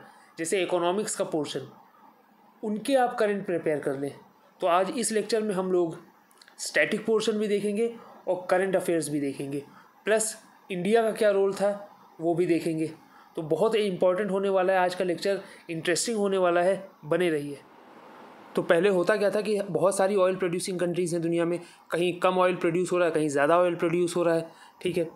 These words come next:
जो बहुत ज़्यादा ऑयल प्रोड्यूसिंग कंट्रीज थी, जैसे सऊदी अरेबिया हो गया, वेनेजुला हो गया, इन सब ने, इन सब की अपनी अपनी ऑयल मंडी थी। ये सब लोग, जैसे मंडियों में सब्जी बेचा जाता है, इन लोग ऑयल बेचते थे।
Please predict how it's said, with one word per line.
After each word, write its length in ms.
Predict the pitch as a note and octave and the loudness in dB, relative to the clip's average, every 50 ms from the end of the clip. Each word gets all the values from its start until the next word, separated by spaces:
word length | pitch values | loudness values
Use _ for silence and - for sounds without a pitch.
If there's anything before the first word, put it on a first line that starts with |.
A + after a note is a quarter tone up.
| - _ - - - - - _ - F#3+ | -20 _ -20 -20 -20 -20 -20 _ -14 -4
जो 140 | D#3+ F#3+ G3+ | 0 0 0
बहुत 280 | E3+ E3 D#3 F#3 A3+ G#3 | 2 2 2 2 2 2
ज़्यादा 240 | G3+ G3+ G3 G#3 G3+ | 2 2 2 2 2
ऑयल 160 | G3+ G3+ G3+ | 2 2 0
प्रोड्यूसिंग 460 | G3+ G3+ F3 F3 F#3 F3 G#3 G3 F3+ | 0 0 0 0 0 0 0 0 0
कंट्रीज 380 | F#3+ F3+ E3+ - G3 F#3 - - | 0 0 0 0 -2 -2 -2 -2
थी, 80 | F#3+ | -2
जैसे 200 | F3 F3+ F3 F#3 | 0 0 0 0
सऊदी 300 | E3+ E3+ D#3+ E3 E3 F3+ | 0 0 0 2 2 2
अरेबिया 340 | F3+ E3 F3 E3+ D#3+ F3+ F3 | 2 2 2 0 2 2 0
हो 100 | D#3+ E3 | 2 2
गया, 120 | E3+ F3 | 2 0
वेनेजुला 440 | D#3+ D3+ D#3 E3 F3 D#3+ F3 F3 F3 | 2 2 2 0 0 0 0 0 2
हो 120 | D#3 D#3 D3 | 2 2 0
गया, 160 | D3 D3 C#3+ - - - - - - - | 0 -2 -2 -4 -10 -20 -20 -18 -8 -6
इन 140 | A#3 B3 A3+ | -4 -4 -2
सब 280 | - - G3+ G3+ F3+ G3+ | -2 0 -2 0 0 0
ने, 160 | A3+ A#3+ A#3+ | 0 0 0
इन 200 | A#3 G#3+ G#3+ G#3 | 0 0 -2 -2
सब 240 | G#3 G#3+ G#3+ F#3+ G3 | -2 -2 -2 -2 -2
की 140 | - A#3+ A#3+ | 0 0 0
अपनी 280 | G#3+ G#3+ A3+ G#3+ A3+ | 0 0 0 0 0
अपनी 200 | G#3+ G#3 A3 A3+ | -2 0 0 -2
ऑयल 300 | A3 C#3 E3 F3 F3+ F3 | 0 2 4 4 4 4
मंडी 340 | D#3+ E3 D#3 D#3 D3+ D#3 D3+ | 2 2 2 2 2 0 -2
थी। 220 | D3 D3+ C#3 B2 - _ _ _ _ - - - _ _ - | -2 -4 -10 -10 -12 _ _ _ _ -20 -20 -20 _ _ -8
ये 80 | E3+ E3+ | -6 -2
सब 200 | E3 G#3+ G#3 G3+ | 0 0 0 2
लोग, 140 | A#3 A3+ A3 | 2 2 2
जैसे 160 | G#3+ - A3+ G3+ | 2 0 0 2
मंडियों 360 | F#3 F3 F3 E3+ G3+ G#3+ G#3+ | 2 0 2 2 0 0 0
में 80 | G#3+ | 0
सब्जी 300 | G3+ G3 E3+ D#3+ F3 G#3+ | 0 0 0 0 0 0
बेचा 240 | F#3 G3+ G3 G3+ G3 | 0 2 2 2 2
जाता 240 | F#3+ F#3+ F#3 F#3 G#3 | 2 2 2 2 0
है, 60 | G#3 | 0
इन 60 | G3+ | 2
लोग 160 | G3+ G3+ F#3 F3 | 2 2 4 4
ऑयल 180 | E3+ F3 F3 | 4 4 4
बेचते 320 | E3 E3+ E3 D#3+ - E3 D#3 | 2 2 0 2 0 -2 -2
थे। 140 | D#3+ D3+ | -2 -4